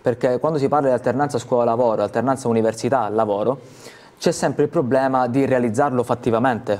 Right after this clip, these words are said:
questo progetto. Io ti posso dire che il più grave danno che sta provocando le università agli studenti è che sta impostando un sistema prettamente nozionistico, cioè chi esce da giurisprudenza, chi esce da economia come me,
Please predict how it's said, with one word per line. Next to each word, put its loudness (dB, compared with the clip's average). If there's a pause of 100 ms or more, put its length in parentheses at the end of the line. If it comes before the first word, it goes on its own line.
questo -2
progetto. -4 (280)
Io 2
ti -2
posso -2
dire 2
che 0
il -2
più -2
grave 2
danno -2
che -2
sta -2
provocando 0
le 2
università 0 (300)
agli 2
studenti -2 (160)
è -2
che -2
sta -2
impostando 0
un -2
sistema 0
prettamente -2
nozionistico, -6 (320)
cioè 0
chi 0
esce 0
da 2
giurisprudenza, 0
chi -2
esce 0
da 4
economia 2
come 0
me, -6